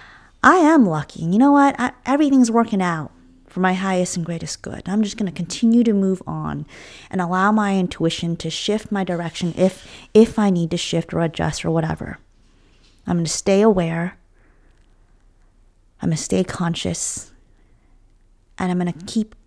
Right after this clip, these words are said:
doing the work while also filling my mind with these amazing thoughts, filling my mind with these magical <laughs> thoughts that shift my beliefs so that my beliefs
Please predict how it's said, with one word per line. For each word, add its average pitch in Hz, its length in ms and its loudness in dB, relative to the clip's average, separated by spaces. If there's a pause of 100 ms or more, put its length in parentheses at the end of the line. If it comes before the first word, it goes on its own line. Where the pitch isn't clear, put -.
(140)
doing 170 420 -2 (140)
the 175 80 -2
work - 480 -10 (1600)
while 196 180 8
also 190 320 4
filling 226 420 8
my 190 180 4
mind 170 600 2 (800)
with 185 120 -2
these 180 160 0
amazing 180 480 2
thoughts, - 800 -8 (1200)
filling 190 380 4
my 180 200 2
mind 170 580 -4 (340)
with 165 260 -4
these 170 260 -4
magical 202 560 2
<laughs> - 0 -
thoughts 180 680 -6 (1600)
that 196 200 -2
shift - 360 -2
my 185 180 -2
beliefs 175 460 -4
so 175 80 -8
that 170 160 -4
my 180 180 0
beliefs 180 680 -4